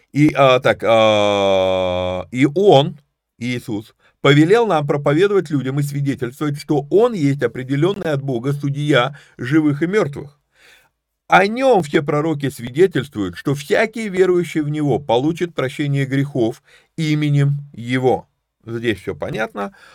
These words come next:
Вот. Как, когда Петр еще продолжал эту речь, Дух Святый сошел на всех, слушавших Слово. Получается, получается, что Дух Святой сошел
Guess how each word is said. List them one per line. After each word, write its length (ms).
Вот. 420
Как, 200
когда 300
Петр 400
еще 260
продолжал 760
эту 300
речь, 400
Дух 320
Святый 520
сошел 380
на 100
всех, 380
слушавших 840
Слово. 420
Получается, 1000
получается, 840
что 200
Дух 240
Святой 360
сошел 680